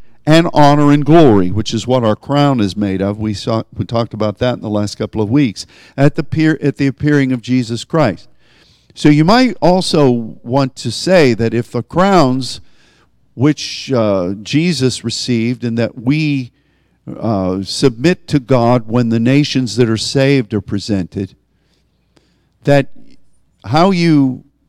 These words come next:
walk according to that crown of glory and honor, you're participating in what God has ordained in his glory. You're making yourself be conformed to that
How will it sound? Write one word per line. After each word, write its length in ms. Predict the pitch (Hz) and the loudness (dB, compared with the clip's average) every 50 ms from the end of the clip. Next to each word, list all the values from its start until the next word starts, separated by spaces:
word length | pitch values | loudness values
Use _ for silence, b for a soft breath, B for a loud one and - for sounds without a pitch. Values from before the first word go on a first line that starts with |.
| _ _ _ _ _ _ _ _ _ _ _ _ _ _ | _ _ _ _ _ _ _ _ _ _ _ _ _ _
walk 600 | 101 104 113 135 175 220 240 240 226 - - - | -6 -2 2 4 4 4 4 4 2 0 -2 -4
according 640 | 147 - - - 165 180 190 185 175 143 123 110 98 | -6 -4 -2 0 2 2 2 2 2 0 0 -2 -2
to 140 | - 131 113 | -4 -4 -2
that 340 | 107 117 110 110 104 - _ _ _ _ _ | 0 0 0 0 -2 -4 _ _ _ _ _
crown 500 | _ - - 127 127 120 113 113 113 110 | _ -8 -2 0 2 2 2 2 2 2
of 300 | 107 101 92 87 - - _ _ _ _ | 0 -2 -4 -6 -10 -20 _ _ _ _
glory 500 | 120 117 127 123 113 113 101 101 98 92 | -2 2 4 4 6 4 4 4 2 -2
and 140 | 87 90 | -4 -4
honor, 440 | 92 92 95 90 80 87 104 123 131 - _ _ _ _ _ _ _ _ _ _ _ _ _ _ _ _ _ _ _ _ _ _ _ _ _ _ | -4 -4 -4 -6 -6 -6 -6 -8 -8 -12 _ _ _ _ _ _ _ _ _ _ _ _ _ _ _ _ _ _ _ _ _ _ _ _ _ _
you're 200 | - 110 117 113 | -2 0 0 0
participating 960 | - - - 120 - - 156 160 - - 156 131 - 139 135 139 127 127 123 | 0 -4 -10 -10 -6 -2 -2 -2 0 -2 -4 -2 0 0 0 0 0 -2 -2
in 140 | 120 117 117 | -2 0 2
what 240 | 123 127 - - | 2 0 0 -2
God 400 | - 123 120 123 127 123 117 110 | -2 0 0 2 2 2 0 0
has 220 | 107 110 113 98 107 | -2 -2 -2 0 0
ordained 540 | 104 98 95 92 123 127 123 110 104 104 104 | -2 -2 -2 -2 -4 -2 -2 -2 -2 -2 -4
in 120 | 101 95 | -4 -4
his 160 | 92 92 87 | -4 -6 -8
glory. 600 | - - 120 127 123 120 107 92 85 87 101 107 - _ _ _ _ _ _ _ _ _ _ _ _ _ _ | -6 0 2 4 4 4 4 2 -2 -4 -6 -10 -12 _ _ _ _ _ _ _ _ _ _ _ _ _ _
You're 200 | - 110 127 120 | 0 2 2 2
making 500 | 113 113 127 139 160 156 - 151 139 127 | 4 2 2 2 2 2 0 0 0 0
yourself 500 | 127 127 123 - - - 127 117 110 - | 0 0 0 -2 -2 -2 -2 -2 -2 -4
be 100 | - 120 | -4 -6
conformed 640 | - - 113 107 - - - 147 147 143 139 131 110 | -4 -8 -10 -10 -10 -2 2 4 4 4 2 0 -2
to 80 | 98 | -6
that 380 | 95 101 101 98 98 101 110 - | -4 -4 -4 -2 -2 -4 -6 -8